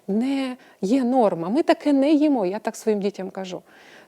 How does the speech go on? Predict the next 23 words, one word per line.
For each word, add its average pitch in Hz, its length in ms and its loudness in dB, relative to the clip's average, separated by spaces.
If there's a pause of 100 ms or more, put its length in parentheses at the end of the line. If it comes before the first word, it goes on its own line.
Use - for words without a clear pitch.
(180)
Цей 339 400 6
продукт 247 540 6
я 285 500 2
не 247 400 0
дозволяю, 254 600 2
тому 233 260 -4
що 220 600 -4
він 233 140 -2
може 240 280 0
навіть 233 280 -4
руйнувати 233 440 -2
наше 233 260 -2
здоров'я. 214 500 2 (340)
Тво-, 220 300 6
якщо 233 460 2
я 262 280 6
вже 370 120 6
сформована, 233 840 2
і 226 80 2
вже 254 200 2
мені, 240 240 2
в 208 60 -4
принципі, 202 720 4